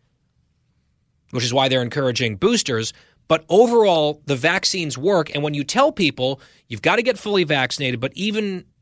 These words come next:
if you are fully vaccinated, it doesn't matter. You have to wear a mask inside your own house at a social setting," people are going to rip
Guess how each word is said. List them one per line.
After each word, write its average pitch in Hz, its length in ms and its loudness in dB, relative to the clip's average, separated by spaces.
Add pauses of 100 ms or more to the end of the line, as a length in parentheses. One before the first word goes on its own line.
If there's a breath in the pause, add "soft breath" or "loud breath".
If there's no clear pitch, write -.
if 160 160 -2
you 156 140 0
are 233 160 6
fully 220 240 4
vaccinated, 165 500 0
it 139 80 -6
doesn't 151 300 -4
matter. 143 260 -2
You 131 140 0
have 139 120 0
to 151 60 -8
wear 143 160 0
a 131 60 0
mask 139 400 -2
inside 139 400 -2
your 131 160 -2
own 123 100 -4
house 131 460 -4
at 131 100 -4
a 123 60 -2
social 135 340 0
setting," 190 380 -2 (3500)
people 190 380 2
are 160 180 2
going 139 380 2
to 127 280 -2
rip 127 420 2